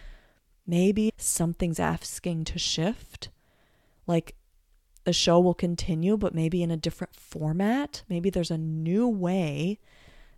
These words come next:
that whatever wisdom is meant to come through in this show, maybe there's a new way that's gonna come through. Or maybe it's gonna be shown to me that it's time to close the show.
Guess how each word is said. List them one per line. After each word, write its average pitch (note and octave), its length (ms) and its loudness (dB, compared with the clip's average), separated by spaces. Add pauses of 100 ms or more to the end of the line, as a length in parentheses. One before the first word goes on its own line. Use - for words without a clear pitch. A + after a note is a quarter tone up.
that F3 160 4
whatever F3+ 360 6
wisdom F#3+ 680 6
is D#3+ 220 2
meant F3 180 4
to - 80 -6
come E3+ 240 -4
through G#3 400 4
in E3+ 80 0
this E3+ 140 -2
show, F3+ 640 2 (360)
maybe E3 200 2
there's E3+ 160 2
a E3 40 4
new F3 140 2
way E3 140 2
that's D#3 200 -2
gonna D#3+ 200 -4
come D3+ 240 -6
through. - 400 -6 (800)
Or A#3 200 8
maybe A#3+ 300 6
it's B3 140 2
gonna B3+ 260 4 (720)
be G#3+ 140 2
shown F#3+ 460 2
to F#3+ 120 -4
me F3 220 0
that E3+ 300 0 (500)
it's - 120 -8
time D#3 220 0
to E3+ 80 -4
close F3+ 320 -4
the F3 100 -10
show. - 340 -8